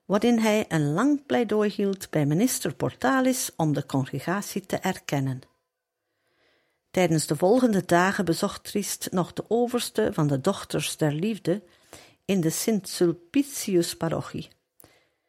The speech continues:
Toen bleek dat er een bezwaar rees voor de naam Zusters van Liefde, omwille van de mogelijke verwarring met de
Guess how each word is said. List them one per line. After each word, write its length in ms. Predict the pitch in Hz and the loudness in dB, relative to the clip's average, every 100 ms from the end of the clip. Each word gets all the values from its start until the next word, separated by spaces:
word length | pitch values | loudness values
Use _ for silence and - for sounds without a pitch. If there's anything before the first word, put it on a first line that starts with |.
| _ _ _ _ - | _ _ _ _ -2
Toen 220 | 294 277 | 4 6
bleek 340 | 262 302 285 | 6 4 2
dat 220 | - 226 | 0 2
er 80 | 208 | 2
een 120 | 185 | 2
bezwaar 520 | 175 156 - 202 226 208 | 2 0 0 0 2 2
rees 320 | 165 160 - | 2 0 -2
voor 140 | 180 | -2
de 100 | 165 | 0
naam 360 | 170 185 156 151 _ - | 2 2 0 -2 _ -12
Zusters 560 | - 240 - - 220 | -2 0 0 -4 -6
van 220 | - 151 | -2 0
Liefde, 420 | 147 147 135 190 247 _ _ _ _ _ _ _ | 0 -2 -4 -6 -6 _ _ _ _ _ _ _
omwille 400 | - 285 254 214 | 2 6 6 6
van 140 | 180 165 | 4 2
de 60 | |
mogelijke 540 | 160 156 151 151 - 147 | 2 2 0 -2 -2 -2
verwarring 500 | 139 143 185 147 151 | -2 -2 0 0 0
met 180 | 143 | -2
de 160 | - 131 | -2 -6